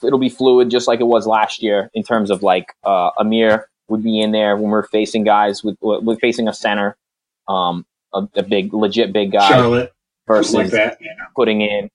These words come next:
Speaker 1: Yeah, right. We'd go against Dwight Howard or something. Um, and then, th-, so this year, I feel like Baynes is gonna fill that Amir role, and I think he'll, he'll start when we're playing against those big guys. Um, but then you can go smaller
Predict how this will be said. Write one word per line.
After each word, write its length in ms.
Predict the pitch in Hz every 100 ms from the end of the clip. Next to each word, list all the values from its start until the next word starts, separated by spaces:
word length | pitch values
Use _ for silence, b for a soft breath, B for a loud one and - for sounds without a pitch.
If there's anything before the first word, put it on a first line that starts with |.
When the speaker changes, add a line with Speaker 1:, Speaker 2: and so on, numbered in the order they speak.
| _ _ _
Speaker 1:
Yeah, 320 | 254 131 80 92
right. 260 | 113 92
We'd 140 | 98 104
go 180 | 113 104
against 460 | 98 - 98 -
Dwight 220 | 104 98
Howard 340 | 98 90 87 87
or 80 | 85
something. 380 | 101 90 90 - _ _ _ -
Um, 340 | 104 95 87 - _ _ _ 110
and 160 | 113
then, 380 | 107 104 98 92 - 113
th-, 220 | 113 113
so 160 | - 117
this 280 | 151 151
year, 340 | 135 123 117 123
I 60 | 110
feel 120 | 135
like 140 | 117 104
Baynes 320 | 120 123 117
is 80 | 113
gonna 140 | 117
fill 200 | - 123
that 240 | 110 98 -
Amir 300 | 104 113 117
role, 400 | 104 98 92 90
and 80 | 110
I 60 | 110
think 220 | 131 120
he'll, 180 | 127 117
he'll 140 | 127
start 420 | 120 - 131 123 113
when 100 | 107
we're 80 | 104
playing 240 | 117 113
against 220 | 110 107
those 160 | 101 95
big 220 | 117 107
guys. 360 | 98 90 85 _ _ _ _ -
Um, 400 | 101 95 90 92 _
but 140 | 117 117
then 160 | 113
you 100 | 113
can 160 | 110 113
go 140 | 110
smaller 640 | - 131 127 123 117 113